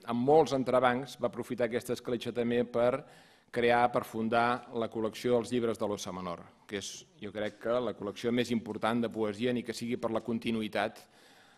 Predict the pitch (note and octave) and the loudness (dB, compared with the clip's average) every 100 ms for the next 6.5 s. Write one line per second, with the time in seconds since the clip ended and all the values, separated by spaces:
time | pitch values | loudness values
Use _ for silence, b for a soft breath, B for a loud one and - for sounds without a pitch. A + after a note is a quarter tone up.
0 | b _ B2 A#2+ G#2+ G2+ G2+ G2 G2 A#2 | b _ -2 0 2 0 -4 -6 -8 -10
1 | G#2 A#2 A2+ A2+ G#2+ G#2 G#2+ G#2 G#2 G2 | -8 -2 -2 -2 -4 -2 -2 0 -2 -4
2 | F2+ G2 F#2+ F2 F2 E2+ G2 - - _ | -6 -10 -10 -12 -12 -14 -18 -20 -20 _
3 | b b b b b _ _ _ _ - | b b b b b _ _ _ _ -20
4 | C3 F3 F#3+ C#3+ C#3+ C#3 C#3+ C#3 - - | -8 0 2 4 4 6 4 2 -8 -8
5 | C#3 B2 A#2 A2+ A2 - C3 B2 E3+ C3 | -2 2 2 2 -2 -2 -2 2 4 2
6 | - C3 C3 C3 | 4 6 6 4